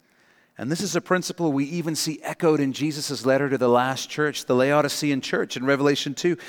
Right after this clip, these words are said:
remember what Jesus said to them? He said, "I have this against you. You've forsaken your first love. Remember,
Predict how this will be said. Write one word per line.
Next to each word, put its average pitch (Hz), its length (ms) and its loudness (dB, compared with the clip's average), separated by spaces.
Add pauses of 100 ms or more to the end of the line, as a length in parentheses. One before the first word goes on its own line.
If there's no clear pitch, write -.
(220)
remember 147 280 0
what 147 140 0
Jesus 156 320 -2
said - 180 2
to 143 80 -4
them? 156 220 -2
He 139 160 -2
said, 151 180 -2
"I 135 120 2
have 120 140 -2
this 170 200 -2
against 127 480 -4
you. 107 160 -10 (440)
You've 135 160 -8
forsaken 175 560 0
your 165 140 2
first 151 440 0
love. 117 320 4 (300)
Remember, 135 1040 2